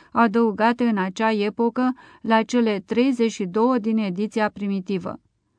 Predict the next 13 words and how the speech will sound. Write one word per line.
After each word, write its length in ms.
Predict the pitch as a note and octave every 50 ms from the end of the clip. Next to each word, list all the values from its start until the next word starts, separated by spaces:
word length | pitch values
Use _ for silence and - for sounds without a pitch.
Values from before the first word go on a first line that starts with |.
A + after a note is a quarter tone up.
| _ _ _ _ _ _ _
Institutul 720 | - A#3+ A#3+ A#3 - _ G3 G3+ - A3+ A3+ A3+ B3 B3
Național 720 | A#3+ A#3 A3 G#3 G#3 F#3+ - G3+ G3 G3 G3 G#3 B3 C#4 C#4
păstrează 680 | - - G#3 G3 F#3+ - - F#3+ G3 G3+ G#3+ A3 B3
un 140 | A#3+ A#3 A3
exemplar 600 | G#3+ G#3 G3+ G3 G#3 G3+ G3+ F#3+ A#3+ B3+ C4 B3
din 180 | G3+ G3+ G3 G3
această 500 | F#3 F#3 F#3 - G#3 A3 G#3+ - A#3 G#3+
versiune 520 | G3+ A3 G#3+ G#3 - - G#3 G#3+ A3 A3+
amplificată, 840 | A3+ A3 G#3+ F#3+ G#3+ G#3 - G#3+ G3 - A3+ A3+ A#3+ - C#4 C#4+ C#4 - - - - - _ _
prețioasă 760 | - - C4+ B3+ A#3+ - A3+ G#3+ G#3 A3+ B3 C4 B3+ - C4 C4
din 300 | A3+ A3 G#3+ G#3+ G3+ F#3+
două 280 | G3+ A3+ B3+ C#4 C#4
motive. 600 | C4 B3+ B3+ B3+ B3 - - G3 F3 - - -